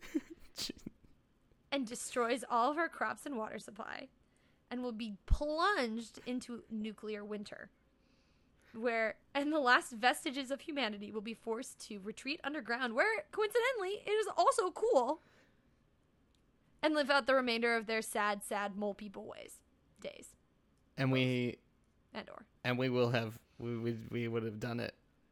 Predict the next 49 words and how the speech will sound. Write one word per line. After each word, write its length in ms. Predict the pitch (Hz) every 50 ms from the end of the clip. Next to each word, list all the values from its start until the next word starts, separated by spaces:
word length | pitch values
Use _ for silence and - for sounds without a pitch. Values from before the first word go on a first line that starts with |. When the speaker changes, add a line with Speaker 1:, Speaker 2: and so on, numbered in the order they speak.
| _ _ -
Speaker 2:
We 160 | 339 311 302
will 120 | 269 294
have 220 | 277 311 302 302 -
beaten 240 | 277 302 - - 302
the 100 | 349 311
heat. 260 | 269 302 240 - - _ - 508 - - - - _ _ _ _ _ _ _ - _ - - - - _ _ _ _ _
Speaker 1:
Uh, 340 | - 151 156 156 - - - - -
Speaker 2:
<laughs> 80 | - -
Permanently. 600 | - 302 302 269 247 233 220 - - 220 214 208 - - - - _ -
It, 260 | 277 339 359 - -
you 160 | - 254 294 359
know, 140 | 349 370 415
John, 300 | 370 427 349 302 285 240 -
you 140 | 254 285 302
came 200 | - - 427 415
to 80 | 311 254
this 120 | 233 -
conclusion 440 | - 240 233 - 233 233 220 214 208
way 140 | 208 208 202
too 140 | - -
fast. 320 | - - - - - - - - _ _ -
Speaker 1:
<laughs> 140 | 233 240 -
Speaker 2:
You 120 | 185 285
realize 220 | 269 202 190 - -
Speaker 1:
That 160 | 214 196 202
Speaker 2:
this, 80 | 214 202
Speaker 1:
was, 80 | 202 220
Speaker 2:
right? 140 | 220 208 -
Like, 180 | 254 254 254
this 180 | - 359 320 -
is, 140 | 370 - -
Speaker 1:
<laughs> 0 |
Speaker 2:
like, 140 | - 226 190
Speaker 1:
that 80 | 202 240
Speaker 2:
poorly 260 | 311 240 185 190 220 240
Speaker 1:
was, 100 | 226 208
Speaker 2:
timed. 380 | 220 208 - - 226 277 277 269
Speaker 1:
that 80 | - 170
was 180 | 180 180 160 139 -
end 220 | - 156 156 156
of 120 | 151 135 131
episode 540 | 131 127 - 131 123 - 127 117 117 117
stuff 360 | - - - 131 123 131 135 -
that 120 | - -
Speaker 2:
That 60 | 349 -
Speaker 1:
we 60 | 269
Speaker 2:
was 80 | - 135
Speaker 1:
just 140 | 135 - 285
hit 100 | 151